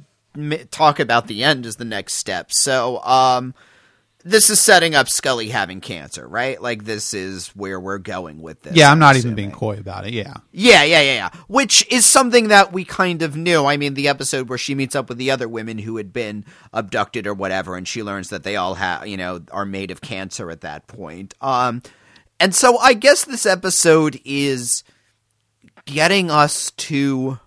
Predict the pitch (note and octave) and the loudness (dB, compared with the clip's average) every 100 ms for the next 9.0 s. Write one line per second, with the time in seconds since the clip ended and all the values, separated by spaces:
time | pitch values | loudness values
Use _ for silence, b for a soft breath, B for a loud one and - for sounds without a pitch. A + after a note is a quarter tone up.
0 | _ _ _ _ - E3+ - G#3+ G#3+ A#3+ | _ _ _ _ -6 -4 -4 4 6 6
1 | - F#3 D#3+ D3 C#3 A#2+ - C3 G2+ - | 2 4 4 4 -2 -8 -8 -8 -8 -10
2 | C#2+ B1 D#2 F2 E2 - F2 C#2+ - D2 | -12 -16 -16 -14 -14 -14 -16 -18 -18 -8
3 | G2 D3+ - A2+ A2+ G2+ - - b b | -4 -4 -6 -8 -8 -8 -14 -20 b b
4 | b _ F#3 A3+ D4+ A#3 G3+ E3 - - | b _ 0 2 2 4 6 6 4 -4
5 | D3 C3 - - E3+ D#3+ D#3 D#3 E3 C#3 | -4 -2 -2 -2 2 0 2 -2 -2 0
6 | D#3+ D#3 C#3+ D3+ C3+ C3+ A2+ A2+ A2 G#2 | 2 2 2 0 0 -2 -2 -2 -6 -4
7 | G#2+ F#2+ F#2+ - A2+ D#2 B1 F#2 E2 A2+ | -4 -4 -10 -10 -10 -10 -10 -10 -6 -6
8 | F#2+ A2 - A#2+ A2 C#3 C3+ - B2+ A#2+ | -6 -10 -10 -16 -10 -8 -6 -4 -4 -4